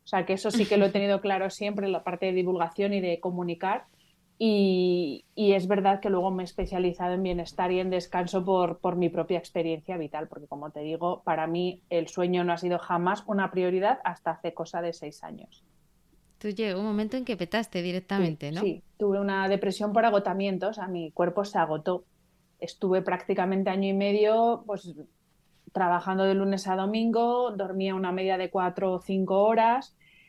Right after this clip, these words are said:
Speaker 1: y mi cerebro nunca desconectaba, porque esas horas de sueño ni,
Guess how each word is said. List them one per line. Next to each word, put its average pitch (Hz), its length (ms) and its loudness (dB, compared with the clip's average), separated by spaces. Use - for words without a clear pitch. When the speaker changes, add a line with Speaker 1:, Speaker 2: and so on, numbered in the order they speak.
Speaker 1:
y 208 200 4
mi 190 180 4
cerebro 202 400 4
nunca 214 320 2
desconectaba, 185 800 2
porque 175 240 -4
esas 202 300 -2
horas 208 260 6
de 196 100 4
sueño 208 520 0
ni, 196 640 0